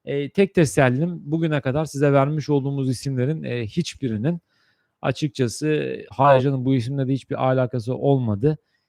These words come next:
isimler olmaması. Bütün isimlerin Fenerbahçe ile zaten adının anıldığını siz de takip etmiş olduğunuz diğer, e, gerek içerik üreticilerinden gerekse sosyal medya hesaplarından zaten görebiliyorsunuz.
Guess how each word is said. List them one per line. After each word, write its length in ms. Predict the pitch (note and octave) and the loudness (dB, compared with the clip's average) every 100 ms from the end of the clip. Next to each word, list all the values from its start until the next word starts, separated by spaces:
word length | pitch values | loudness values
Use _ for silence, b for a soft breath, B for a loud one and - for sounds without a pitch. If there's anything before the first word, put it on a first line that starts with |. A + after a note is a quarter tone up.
| _ _ - | _ _ -14
isimler 420 | D#3+ D3+ C#3 F3 | -10 -8 -4 -2
olmaması. 760 | D#3 C#3+ A#2+ F#2+ F#2 D3 D3+ C#3+ | 0 0 -4 -8 -10 -8 -8 -8
Bütün 280 | C#3 - | -10 -8
isimlerin 440 | D3 A#2 B2 A2+ C3+ | -8 -6 -6 -6 -6
Fenerbahçe 680 | C3 B2+ B2+ A#2 A2 - G#2+ | -6 -4 -4 -2 -4 -4 -6
ile 260 | A2 C3 | -4 -6
zaten 320 | A2+ A2 G#2+ A2+ | -2 -4 -4 -8
adının 280 | A2+ A#2+ A#2 | -6 -6 -6
anıldığını 680 | A#2 A2+ G#2+ F#2+ F#2+ B2 - | -6 -4 -4 -4 -4 -6 -6
siz 240 | - A#2+ | -6 -4
de 60 | A2+ | -2
takip 440 | A2 A2 - A2+ _ | 0 0 -2 -10 _
etmiş 420 | A#2 - B2+ G#2 | -8 -6 -8 -6
olduğunuz 460 | G#2+ F2 G#2+ A2+ G#2 | -6 -4 -6 -4 2
diğer, 280 | A2+ G#2+ _ b b b b - | 4 2 _ b b b b -2
e, 340 | G2+ F#2+ F#2+ | 2 2 0
gerek 420 | G#2 A2+ G#2+ G#2 _ | 2 6 6 2 _
içerik 360 | - C3 B2 A#2+ | 0 2 4 4
üreticilerinden 720 | A2 - F#2+ F#2+ F2+ F2+ A2+ | 0 -2 -4 -2 -2 -2 0
gerekse 380 | A#2 A2 G#2+ G#2+ | 0 -2 -2 -6
sosyal 380 | A2 G2+ A#2 | -8 -4 -4
medya 300 | A2+ G#2+ G2+ | -2 -2 -2
hesaplarından 580 | G2+ F#2 G2 - G2 G2 | -4 -4 -6 -6 -6 -2
zaten 360 | F#2+ G#2 G2+ G2+ | 0 0 0 -2
görebiliyorsunuz. 880 | A2 A2+ G#2+ B2+ B2+ - G2+ D3+ | 2 2 2 2 2 0 -10 -12